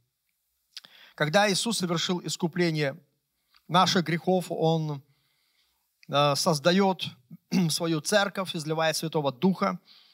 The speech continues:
И помните, Он сказал: "Я ст-, создам церковь мою, да, я создам мою экклесию, моё собрание, мой народ, я собра-, создам его,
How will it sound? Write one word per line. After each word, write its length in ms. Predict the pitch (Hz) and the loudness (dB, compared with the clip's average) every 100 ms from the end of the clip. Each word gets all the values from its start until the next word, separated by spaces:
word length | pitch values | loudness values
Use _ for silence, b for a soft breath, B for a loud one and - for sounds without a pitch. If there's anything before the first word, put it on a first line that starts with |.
| b b b b - | b b b b -2
И 40 | |
помните, 360 | 147 214 196 175 | 2 4 4 0
Он 80 | 160 | -2
сказал: 260 | - 156 | 0 0
"Я 140 | 151 170 | 2 0
ст-, 160 | - | -2
создам 460 | - 180 160 185 170 | -4 -2 0 0 -2
церковь 560 | - 220 196 - 135 151 | 0 0 0 -4 -10 -6
мою, 720 | 135 131 127 127 160 160 180 - | -4 -2 -4 -6 -8 -10 -14 -18
да, 240 | 135 139 135 | -4 -2 0
я 160 | 160 | 0
создам 400 | 156 175 147 180 | 0 -2 2 0
мою 260 | 165 170 175 | 2 0 -2
экклесию, 560 | 151 170 175 156 - 135 | -4 -2 0 0 -2 -6
моё 220 | 139 175 | -4 -2
собрание, 720 | 175 160 143 170 170 135 123 139 | -2 -4 0 0 0 -4 -14 -10
мой 200 | 151 190 | -2 2
народ, 360 | 190 190 147 | 4 4 2
я 120 | 143 | 0
собра-, 380 | 156 175 165 180 - | -2 -2 -2 -2 -2
создам 460 | 190 151 160 185 | -2 0 -2 -2
его, 320 | 147 135 143 | -2 -6 -10